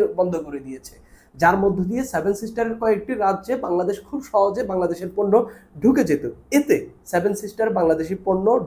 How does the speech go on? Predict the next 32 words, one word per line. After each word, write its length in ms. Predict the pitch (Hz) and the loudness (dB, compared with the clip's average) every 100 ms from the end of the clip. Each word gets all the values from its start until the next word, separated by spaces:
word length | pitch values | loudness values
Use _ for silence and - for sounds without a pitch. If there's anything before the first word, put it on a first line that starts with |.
| - | -4
ঢোকা 240 | 160 202 | -2 -2
খুবই 580 | 202 - 196 190 294 294 - _ 151 | -4 -4 -4 0 0 -2 -8 _ 2
জটিল 300 | 247 247 214 | 4 4 6
হয়ে 180 | 240 254 | 6 6
গেছে। 280 | 240 220 269 | 4 2 2
তারা 480 | 196 226 - - - _ - | 6 8 6 2 -20 _ 4
যেই 180 | 202 269 | 6 8
সীমান্ত 380 | - 285 269 262 | 8 8 8 6
চালু 300 | 254 214 202 | 6 6 8
রেখেছে, 600 | 190 190 190 180 226 - - - - _ _ _ _ _ - | 8 6 2 2 2 2 -10 -20 -20 _ _ _ _ _ 4
তারা 220 | 175 196 | 8 8
হচ্ছে, 380 | 214 226 - 240 | 6 2 4 4
কারণ 400 | 233 202 214 208 | 6 6 8 6
ওইসব 380 | 190 208 240 233 | 2 2 0 4
প-, 260 | 233 - 170 | 4 4 4
রাজ্যে 340 | 196 185 254 | 2 2 2
এখন 400 | 254 180 220 220 | 2 2 0 2
পণ্য 240 | 220 208 202 | 4 4 2
পাঠাতে 560 | 196 190 196 226 240 | 2 2 2 0 0
প্রথমে 540 | 277 - 202 277 285 220 | -2 -2 -4 2 2 4
বাংলাদেশকে 520 | 180 180 170 175 220 | 2 2 0 -4 -8
কলকাতায় 560 | 226 330 269 226 185 170 | -6 -4 0 2 4 4
পাঠাতে 360 | 170 160 160 143 | 4 4 2 0
হবে 220 | 120 - - _ - | -2 -4 -14 _ -2
এবং 380 | 156 254 - - - | 4 4 4 -6 -6
পুরো 340 | 226 220 214 - | 6 6 6 -2
বাংলাদেশ 460 | 160 190 196 208 - | 0 2 4 2 0
সীমান্ত 300 | 233 240 247 | 0 2 2
ঘুরে 320 | 196 208 262 | 0 0 0
আসাম, 380 | - 160 220 214 | 0 0 0 0
মেঘালয়, 380 | 196 190 220 240 | 2 2 2 2
করিমগঞ্জ, 560 | 214 208 202 220 254 | 4 4 4 0 0